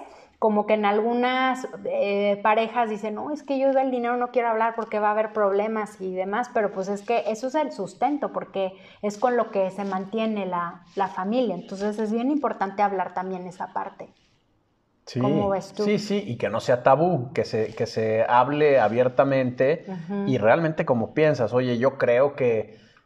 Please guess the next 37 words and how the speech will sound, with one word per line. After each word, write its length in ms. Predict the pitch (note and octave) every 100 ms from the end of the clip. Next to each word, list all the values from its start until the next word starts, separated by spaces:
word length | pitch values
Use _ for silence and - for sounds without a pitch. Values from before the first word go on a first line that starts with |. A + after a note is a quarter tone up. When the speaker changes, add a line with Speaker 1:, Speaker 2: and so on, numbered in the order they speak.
| _
Speaker 2:
nuestra 500 | - A#2+ G#2+ - A#2
forma 840 | G#2+ B2 B2+ C3+ C#3 C#3+ C#3 B2+ B2
óptima 680 | D3+ D3+ - D3 C#3+ C#3+ C#3
para 240 | A#2+ A2+
manejar, 880 | A2+ A#2+ A#2 A2+ - B2+ C3 C3 C3+ -
eh, 600 | A#2 G#2+ G#2+ G#2+ G#2+ G#2+ - -
lo 320 | B2+ B2 A#2+
que 140 | A#2+
queda 280 | - C3 D3
de 100 | C#3
utilidad 560 | A#2 B2+ A2+ A2+ A#2+ C3
es 200 | D#3+ - B2+
esta", 500 | B2 - C#3+ A3+ -
Speaker 1:
Ujú. 460 | F3+ - F#3 F#3
Speaker 2:
¿verdad? 300 | F#3+ A3 A3
Speaker 1:
O 40 | G#3
ahorita 380 | G#3 A3+ A3+ G#3
hay 120 | G3+ -
tanto, 600 | G#3+ A#3 B3+ A#3+ A3+ A#3+
Speaker 2:
Ahora, 180 | C#3
importante 600 | D#3+ E3 C#3 B2+ E3 F3
también 260 | G3 D3+ D#3+
Speaker 1:
tenemos 40 | F3
que 40 |
Speaker 2:
mencionar, 560 | E3+ G#3+ B3+ D#3+ E3 -
el 140 | C3 B2
ahorro 340 | B2 D3 F3+
es 160 | A3 -
importante, 640 | C#3 C3 - G3 G3+ -
o 40 | -
sea, 120 | B2
yo 160 | C3
creo 240 | D3 D#3 D3+
que, 560 | D#3+ D3 C3+ B2 A2+ -
eh, 640 | A#2+ A#2 A2+ A2+ G2+ -
Speaker 1:
Ujú. 100 | G#3+
Speaker 2:
eso, 560 | - - F3+ F3 F3+